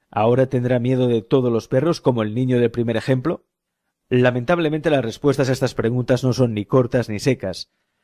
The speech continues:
porque puede haber otras creencias que también exigen expresarse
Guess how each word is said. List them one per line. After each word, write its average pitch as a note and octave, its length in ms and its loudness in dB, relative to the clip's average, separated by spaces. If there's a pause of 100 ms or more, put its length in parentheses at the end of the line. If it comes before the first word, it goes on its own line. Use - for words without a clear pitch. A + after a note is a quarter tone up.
(100)
porque A#2+ 280 0
puede B2+ 200 2
haber B2+ 180 2
otras B2 260 -6
creencias C3 560 -2
que C3+ 100 -2
también B2+ 260 -2
exigen C3 400 -2
expresarse B2 760 -2